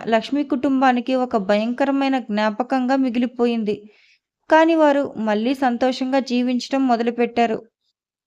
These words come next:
పల్లెటూరులో ఈ కథ తరతరాలుగా చెప్పుకుంటూ వచ్చారు. దెయ్యాలు ఉన్నాయని నమ్మేవారికి ఒక సాక్ష్యంగా మారింది ఈ కథలో నీతి.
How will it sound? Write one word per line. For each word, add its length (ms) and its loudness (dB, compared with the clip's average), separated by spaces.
పల్లెటూరులో 580 4
ఈ 200 -2
కథ 220 2
తరతరాలుగా 640 2
చెప్పుకుంటూ 520 -2
వచ్చారు. 460 0
దెయ్యాలు 520 2
ఉన్నాయని 600 0
నమ్మేవారికి 840 2
ఒక 220 -2
సాక్ష్యంగా 800 0
మారింది 540 0
ఈ 100 0
కథలో 360 2
నీతి. 540 -4